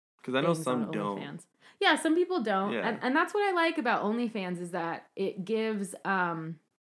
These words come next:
Speaker 2: it gives the control back to the people who are
Speaker 1: Yeah.
Speaker 2: actually making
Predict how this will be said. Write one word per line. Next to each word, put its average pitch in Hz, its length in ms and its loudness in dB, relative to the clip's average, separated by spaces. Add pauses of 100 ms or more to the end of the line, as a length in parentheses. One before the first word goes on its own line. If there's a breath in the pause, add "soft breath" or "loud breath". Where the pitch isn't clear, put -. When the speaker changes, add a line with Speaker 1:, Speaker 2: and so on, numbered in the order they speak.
(1000)
Speaker 2:
it 226 140 4
gives 226 180 2
the 262 100 -2
control 208 800 -2 (280 loud breath)
back 185 420 0
to - 160 0
the 180 100 -2
people 190 440 -4
who 202 160 0
are 185 80 0
Speaker 1:
Yeah. 160 80 -2
Speaker 2:
actually 180 420 0
making 180 520 -6